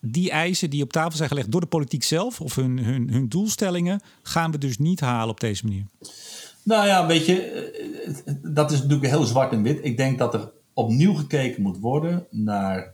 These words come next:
Speaker 1: maar dat zeg, nee, maar sorry,
Speaker 2: Ja.
Speaker 1: dat zeg, dat zeg je
Speaker 2: Ja, ja.
Speaker 1: toch? Je zegt, we moeten, er moet nieuw gekeken worden, er moeten dingen geregeld worden,
Speaker 2: Ja, ja, de
Speaker 1: subsidiepotten,
Speaker 2: S D A
Speaker 1: et cetera,
Speaker 2: plus,
Speaker 1: infra.
Speaker 2: S D A plus plus, de volgende ronde komt eraan, dus daar wordt naar gekeken.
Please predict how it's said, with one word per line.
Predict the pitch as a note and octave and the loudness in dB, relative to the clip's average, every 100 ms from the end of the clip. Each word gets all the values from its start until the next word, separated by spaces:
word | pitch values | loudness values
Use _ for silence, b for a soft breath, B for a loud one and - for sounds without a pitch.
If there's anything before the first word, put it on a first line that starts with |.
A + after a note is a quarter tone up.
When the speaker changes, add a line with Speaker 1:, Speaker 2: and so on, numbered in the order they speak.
| - | -6
Speaker 1:
maar | G#3 | -2
dat | G#3 G#3 | 0 0
zeg, | B3+ | 0
nee, | A3+ | 0
maar | A#3+ | 0
sorry, | C4 A3+ | 0 0
Speaker 2:
Ja. | G3 | 0
Speaker 1:
dat | G#3 | 0
zeg, | - C4+ | -2 -2
dat | A#3 | -4
zeg | - D4 | -4 -4
je | A#3+ A#3 | 0 2
Speaker 2:
Ja, | B3 | 2
ja. | |
Speaker 1:
toch? | A3+ | 0
Je | G#3+ | -2
zegt, | F#3+ G#3+ G3 | 0 0 0
we | |
moeten, | G3 G3+ G3+ | 0 0 0
er | F3 | 0
moet | G3 F#3+ | 0 2
nieuw | F#3 A3 G#3+ | 2 2 0
gekeken | - G3+ F#3 | -2 -2 0
worden, | F#3 E3+ | -2 0
er | F3 | 0
moeten | E3+ E3 | -2 -2
dingen | D3 E3+ D#3 | -2 0 0
geregeld | D3 E3 D#3+ D3+ | 0 -2 -2 -2
worden, | D#3 D3+ | 2 4
Speaker 2:
Ja, | C#3 | 4
ja, | - | 4
de | |
Speaker 1:
subsidiepotten, | F3 E3 D#3 D3+ D#3 D#3 | 2 4 4 4 2 0
Speaker 2:
S | |
D | - | 0
A | |
Speaker 1:
et | D#3+ | 0
cetera, | E3 | 0
Speaker 2:
plus, | E3+ | 0
Speaker 1:
infra. | E3+ E3 D#3 | -2 -2 -2
Speaker 2:
S | D3+ | 0
D | D3+ B2 | 0 0
A | |
plus | - A#2+ - | 0 -2 0
plus, | D3 C#3 | 0 0
de | A2 | -4
volgende | - C#3 B2+ | -2 0 2
ronde | A2+ A2 G2 | 2 2 0
komt | - F#2+ - | -2 -4 -4
eraan, | C3 E3 F#3+ | -4 -2 -2
dus | - | -2
daar | - B2+ | -4 -4
wordt | F#3+ C#3+ | -2 -2
naar | C#3 | -2
gekeken. | B2+ C#3 C3+ - | 0 -2 -2 -6